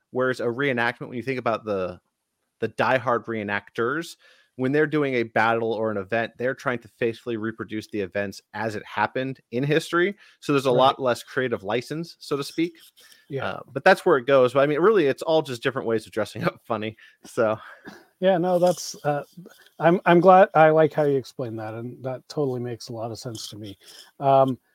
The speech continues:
Speaker 2: I don't have a ton of experience with any of those things, although, uh, maybe a little bit. Um, so, um,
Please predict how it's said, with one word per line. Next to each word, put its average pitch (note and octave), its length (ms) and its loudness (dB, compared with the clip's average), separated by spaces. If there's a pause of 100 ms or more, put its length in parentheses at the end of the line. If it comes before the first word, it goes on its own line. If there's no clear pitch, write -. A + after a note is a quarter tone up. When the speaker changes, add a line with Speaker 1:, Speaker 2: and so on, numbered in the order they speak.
(220)
Speaker 2:
I D3+ 80 6
don't E3+ 160 6
have E3 160 2
a C#3+ 40 4
ton D3 220 0
of C3+ 100 -2
experience C3 540 -2
with B2+ 160 -2
any C#3+ 280 0
of A#2 120 -2
those A#2 260 -4
things, A#2+ 280 -6
although, A#2+ 480 -6
uh, C#3+ 100 -4 (100)
maybe D#3 360 2
a B2+ 60 2
little A#2+ 280 -4
bit. A#2+ 160 -6 (160)
Um, B2+ 400 0 (580)
so, D3+ 1200 8
um, C#3 640 2